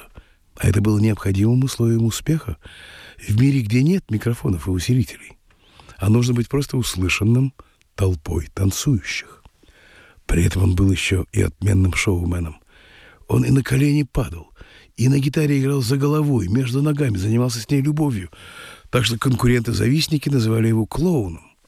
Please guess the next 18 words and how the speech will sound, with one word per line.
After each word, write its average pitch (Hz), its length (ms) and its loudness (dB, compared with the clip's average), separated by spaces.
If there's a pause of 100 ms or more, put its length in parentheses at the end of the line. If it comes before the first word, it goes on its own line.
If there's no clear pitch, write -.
(520)
Но 135 140 2
ни 170 80 4
одному 135 380 2
из 120 140 -2
них 113 100 0
даже 95 220 -2
не 95 140 0
снилась - 540 -10 (340)
сила 117 380 2
и 92 60 0
сложность 95 640 -2 (160)
его 90 340 0
игры 85 260 -2
на 82 80 -2
гитаре. - 400 -10 (1040)
Вся 147 220 0
жизнь 147 260 0
Паттона, 107 440 -2